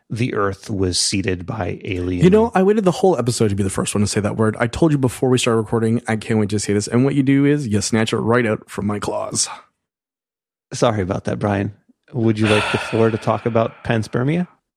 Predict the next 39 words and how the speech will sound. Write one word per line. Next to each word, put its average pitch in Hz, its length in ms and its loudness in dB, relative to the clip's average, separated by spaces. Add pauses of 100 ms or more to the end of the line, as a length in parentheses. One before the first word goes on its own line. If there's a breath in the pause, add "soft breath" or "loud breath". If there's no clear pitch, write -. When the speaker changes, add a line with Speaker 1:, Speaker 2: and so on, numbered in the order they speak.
(300)
Speaker 2:
No, 220 420 4
uh, 214 540 -8
I'm 185 140 -4
okay. 98 400 -2 (280)
Uh, 123 360 -2
just 143 320 -6
continue 107 340 2
with 98 140 -2
your 98 100 -6
stupid - 280 -6
octopus - 360 -10
thing. - 160 -10
I'll - 60 -8
be - 100 -10
over - 160 -12
here. - 200 -20 (1200)
Speaker 1:
Well, 165 240 2
anyway, 120 540 2 (160)
uh, 113 500 0 (380)
we're 139 280 2
not 165 240 0
seeded 104 360 0
by 104 160 -2
aliens. 120 420 0
We're 110 320 0
just 113 340 -4 (220)
life 110 240 0
from 123 260 0
Earth, 123 460 -2
and, 120 400 0
uh, 139 580 2
we're, 170 400 0
uh, 175 280 2
all 185 160 0
good 196 160 0
about 120 180 4
it. - 200 -6 (100)
Thanks. 156 320 -2 (480)
Speaker 2:
Cool. 98 440 -10